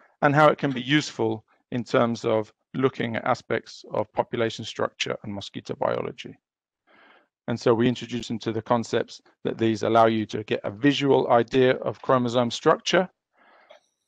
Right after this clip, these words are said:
and allows you, importantly, to see inversions. And we talk about the consequence of having a chromosomal inversion when it's in heterozygosity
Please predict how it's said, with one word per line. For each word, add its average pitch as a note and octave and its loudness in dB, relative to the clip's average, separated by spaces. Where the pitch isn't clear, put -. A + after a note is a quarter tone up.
and D3+ 2
allows D#3+ 8
you, C3+ 2
importantly, B2 0
to - -8
see B2 0
inversions. A#2+ 2
And A2+ 0
we B2 -4
talk - -2
about A2 0
the C3+ -8
consequence - -2
of A2 2
having F#3+ 6
a E3 -4
chromosomal D#3+ 4
inversion D#3 4
when C3 2
it's C3 -6
in B2+ -2
heterozygosity C3 0